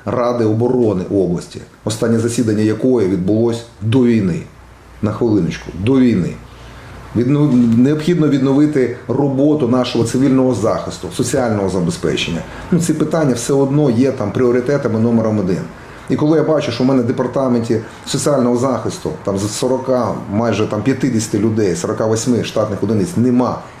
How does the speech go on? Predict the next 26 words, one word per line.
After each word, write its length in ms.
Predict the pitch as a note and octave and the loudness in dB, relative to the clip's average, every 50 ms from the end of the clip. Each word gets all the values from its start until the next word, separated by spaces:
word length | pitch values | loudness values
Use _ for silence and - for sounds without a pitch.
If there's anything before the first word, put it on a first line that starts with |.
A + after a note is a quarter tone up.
| - - B2 | -10 -2 2
ні 240 | C3+ D3 D3 D3 | 2 4 4 4
однієї, 960 | C3 A#2+ A#2 A2 A2 A#2 A#2 A2+ A2 A2 A#2+ C#3+ D3 F3 F3 C#3+ A2 F2+ E2+ E2+ - - - - - - - - - - - - - - - - - - - - - - - - - - - - - - - - - - - | 4 4 4 2 2 2 2 2 2 2 2 2 2 4 2 2 0 -2 -4 -6 -10 -16 -20 -20 -20 -20 -20 -20 -20 -20 -20 -20 -20 -20 -20 -18 -18 -18 -18 -18 -18 -18 -18 -18 -16 -16 -16 -16 -14 -14 -14 -14 -12 -4 -2
як 300 | G#2+ A#2+ A#2+ F#2+ F#2 F#2 | 0 0 0 0 0 0
можна 300 | F2 E2 D#2+ - D#2+ D2 A#1+ A1+ - - - - F2+ | -2 -2 -2 -2 -4 -4 -4 -6 -6 -10 -8 -4 -4
виконувати 500 | F2+ E2+ - E2 D#2+ D#2 D2+ D2 - - - | -4 -2 -2 -2 -2 0 -2 -4 -4 -4 -4
цю 60 | - | -2
роботу? 320 | F2 F2 E2+ E2+ - - - - - - - - - - - - - - | 0 2 0 0 0 -2 -6 -10 -12 -14 -14 -14 -14 -14 -14 -12 -6 -2
Ну, 160 | F#2+ G#2+ D3+ E3+ | 0 0 2 2
от 60 | - | 2
зараз 280 | D3 D3 D#3 D3 D3 | 2 2 2 2 2
ми 60 | B2 G#2+ | 0 0
призначили 560 | - A2+ G2+ G#2+ A2 A#2+ A#2+ - G#2 G2+ F#2 | 2 0 0 2 0 0 0 2 2 2 2
заступника 500 | F2 F2 - - - - G2+ F#2+ - F2 | 2 -2 -2 -4 -4 -2 -2 -2 -2 -2
керівника, 600 | E2+ F2 E2+ E2 E2+ E2+ E2+ E2+ A#2+ C3 C3 C3 - - - - | 0 0 0 2 2 2 2 0 0 -2 -2 -4 -8 -12 -8 -4
виконуючого 560 | G2 F#2+ - G#2+ G2+ G2 F#2 F2+ - F#2+ E2+ | -4 -2 0 0 0 0 0 0 0 0 2
обов'язки 420 | G#2+ B2+ C#3 B2 G#2 G2 - - E2 D#2 E2+ - E2 - - - | 2 2 2 2 2 0 0 -2 -2 -2 -2 -4 -6 -6 -4 0
три 140 | G#2 G2+ F#2 | 0 2 2
дні 160 | E2 F2 F2 E2+ | 2 2 0 2
тому. 280 | - C#3 D3+ D3 B2 G#2 - - - - - | 2 0 2 2 0 0 -2 -6 -10 -8 -2
Я 140 | - G#2+ G#2 | 0 0 0
сподіваюся, 520 | - - B2 G2+ G#2 G#2+ B2 B2+ A#2+ A2+ - | 0 0 0 0 2 2 2 2 2 0 0
вона 140 | G2+ G2+ | 0 0
буде 200 | G2 G#2 G2 G#2 | 0 0 2 2
налагоджувати 800 | G#2 A2 A2+ A#2 A#2 G#2+ F#2 - F2 E2 - E2 D#2 D#2+ - F2 E2+ | 2 2 2 2 2 0 0 -2 -2 -4 -2 -2 -4 -4 -4 -6 -4
цю 140 | - G#2 E2+ | -2 0 0
роботу 420 | F2 F2 F#2 C3+ E3+ F3 E3+ - | 2 2 2 2 2 2 0 -2